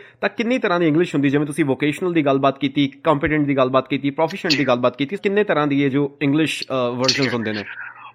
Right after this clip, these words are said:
Speaker 2: ਹੁਣ ਇਹ, ਇਹ ਸਭ ਤੋਂ ਪਹਿਲੀ ਗੱਲ ਭਾਜੀ, ਜੇ ਆਪਾਂ ਗੱਲ ਕਰੀਏ, ਚਾਰ ਲੈਵਲ ਨੇ, ਚਾਰ ਤੋਂ ਵੈਸੇ ਫੰਕਸ਼ਨਲ ਵੀ ਹੁੰਦੀ ਹੈ ਇੱਕ। ਵੋਕੇਸ਼ਨ, ਜੇ ਆਪਾਂ ਗੱਲ ਵੋਕੇਸ਼ਨਲ, ਕੰਪੀਟੈਂਟ, ਪ੍ਰੋਫੀਸ਼ੀਐਂਟ, ਸੁਪੀਰੀਅਰ।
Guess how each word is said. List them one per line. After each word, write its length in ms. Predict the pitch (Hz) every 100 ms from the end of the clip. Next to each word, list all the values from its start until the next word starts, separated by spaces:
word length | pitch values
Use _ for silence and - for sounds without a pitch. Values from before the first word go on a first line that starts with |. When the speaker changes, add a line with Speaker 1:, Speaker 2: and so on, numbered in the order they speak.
| -
Speaker 2:
ਹੁਣ 160 | - - - _ _ _ _ - 151
ਇਹ, 380 | 156 160 175
ਇਹ 60 | 202
ਸਭ 160 | - -
ਤੋਂ 140 | -
ਪਹਿਲੀ 200 | 160 147
ਗੱਲ 100 | 151
ਭਾਜੀ, 180 | 147 139
ਜੇ 100 | 139
ਆਪਾਂ 160 | 131 131
ਗੱਲ 200 | 127 120
ਕਰੀਏ, 380 | 120 120 123 - -
ਚਾਰ 360 | - - 127 131
ਲੈਵਲ 340 | 131 123 117
ਨੇ, 100 | 113 - _ - - - -
ਚਾਰ 180 | 131
ਤੋਂ 120 | 127 151
ਵੈਸੇ 160 | 147
ਫੰਕਸ਼ਨਲ 300 | 135 120 160
ਵੀ 100 | 170
ਹੁੰਦੀ 180 | 156 123
ਹੈ 40 |
ਇੱਕ। 100 | 127 - - - - - - -
ਵੋਕੇਸ਼ਨ, 420 | - 151 147 160
ਜੇ 60 | 151
ਆਪਾਂ 160 | 143
ਗੱਲ 140 | 135 135
ਵੋਕੇਸ਼ਨਲ, 640 | 120 123 139 - 170 208 _ _ -
ਕੰਪੀਟੈਂਟ, 600 | 143 - 160 175 185 - _ _ -
ਪ੍ਰੋਫੀਸ਼ੀਐਂਟ, 520 | 139 - 160 190 208
ਸੁਪੀਰੀਅਰ। 680 | - - - 127 127 -